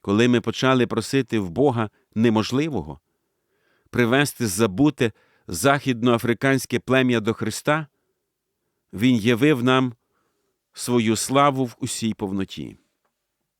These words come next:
Зрештою, Він говорив про те, що до Нього прийдуть всі народи ще з часів Авраама. Він просто чекав, коли ми попросимо. Ісус сказав, що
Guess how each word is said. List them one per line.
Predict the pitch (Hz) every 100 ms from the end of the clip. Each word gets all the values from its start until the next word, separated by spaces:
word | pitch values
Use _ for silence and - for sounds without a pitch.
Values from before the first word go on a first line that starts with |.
| _ _ _ _ _ _ _ _ _ _ 101
Зрештою, | 120 160 160 113 95 95
Він | 110
говорив | 104 117 131 139
про | 120 120
те, | - 147 147
що | - 113 107
до | 95 113
Нього | 127 127 113
прийдуть | 113 123 123 123
всі | - 131
народи | 117 120 147 139
ще | 131 - 143 139 - _
з | -
часів | 147 - 147 131
Авраама. | 147 175 175 95 67 - _ _ _ _ _ _ _ _
Він | 156 165
просто | 180 151 160
чекав, | - 165 202 190 131 - -
коли | 113 120 127
ми | 120
попросимо. | 110 101 139 - 76 60 - _ _ _ _ _ _ _
Ісус | 92 135 131
сказав, | - 117 104 135 131
що | - 107